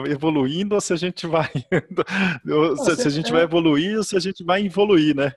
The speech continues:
Speaker 2: Porque pensa bem, eu, imagina isso que eu falei. Um, a gente, quando tá falando de por que que a mudança não acontece, né?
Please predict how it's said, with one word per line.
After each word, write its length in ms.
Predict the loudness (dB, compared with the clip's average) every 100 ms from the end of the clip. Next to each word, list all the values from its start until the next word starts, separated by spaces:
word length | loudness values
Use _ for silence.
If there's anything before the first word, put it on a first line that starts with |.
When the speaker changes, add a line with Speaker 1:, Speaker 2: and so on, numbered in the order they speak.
| _
Speaker 2:
Porque 180 | -12 -4
pensa 340 | 0 0 0
bem, 260 | 2 2 0
eu, 180 | -2
imagina 500 | -4 -6 -4 -4 -2
isso 200 | -2 -4
que 60 | -6
eu 60 | -6
falei. 460 | -4 -2 -4 -8 _ _ _ _ _ _ -12
Um, 260 | -8 -8 -4
a 140 | -2
gente, 260 | 0 -2 -6
quando 200 | -6 -2
tá 120 | -2
falando 240 | -2 -4 -4
de 60 |
por 220 | -6 -10
que 160 | -6 -8
que 120 | -4
a 40 | -2
mudança 560 | 0 0 -2 -4 -4
não 220 | -4 -2
acontece, 640 | -2 -4 -6 -2 -4 -4 -6
né? 240 | -6 -6